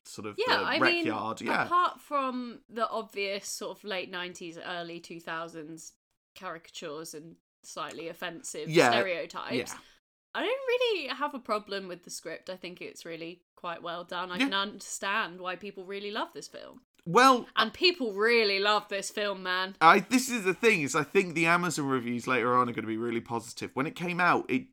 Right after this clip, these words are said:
Speaker 1: got pretty piss poor reviews from the critics.
Speaker 2: Really?
Speaker 1: Yeah. It got a lot of, like, meh. Like
Speaker 2: This, I feel, might be a bit of a trend with Cage films, though.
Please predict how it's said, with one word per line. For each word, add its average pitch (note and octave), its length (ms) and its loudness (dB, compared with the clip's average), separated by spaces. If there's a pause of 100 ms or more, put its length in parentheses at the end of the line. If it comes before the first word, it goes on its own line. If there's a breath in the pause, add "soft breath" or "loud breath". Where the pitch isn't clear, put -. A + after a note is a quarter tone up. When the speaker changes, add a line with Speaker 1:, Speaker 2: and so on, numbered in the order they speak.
(360)
Speaker 1:
got C#3 280 4 (180)
pretty E3 440 -6 (140)
piss E3 240 -6
poor C#3+ 320 -2
reviews C#3+ 380 0
from G#4 220 2
the A4 120 2
critics. D4+ 240 2
Speaker 2:
Really? F3 320 -6
Speaker 1:
Yeah. B2 220 2 (840 soft breath)
It B2+ 140 0
got D3 420 2 (100)
a C3+ 60 4
lot C3+ 240 6
of, B2+ 120 2
like, B2 240 0
meh. D#3+ 280 -4 (840)
Like B2 340 0
Speaker 2:
This, D4 200 -2
I C#4 100 0
feel, A#3 340 -4
might G3+ 260 -4
be G3 80 -4
a F#3+ 40 -6
bit G3 180 -14
of F3 80 -14
a F3 40 -14
trend F#3 460 -10
with F3 180 -16
Cage E3+ 420 -12
films, E3 440 -12
though. D3+ 380 -10